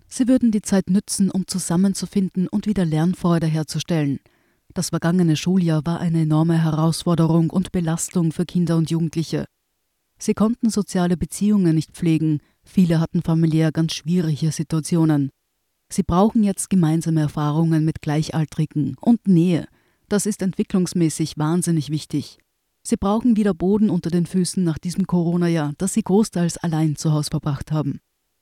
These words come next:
Das wäre die Wunschvorstellung des Experten. Die schulische Wirklichkeit, befürchtet Hoppmann, wird eher so aussehen, dass es vielerorts ein Hängen und Würgen gibt,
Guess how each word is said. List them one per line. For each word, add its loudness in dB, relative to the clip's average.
Das -4
wäre 2
die 2
Wunschvorstellung 2
des -2
Experten. -2
Die 6
schulische 2
Wirklichkeit, -2
befürchtet -4
Hoppmann, 0
wird -2
eher 2
so 0
aussehen, 2
dass -4
es -6
vielerorts 2
ein 0
Hängen 4
und 0
Würgen 2
gibt, -4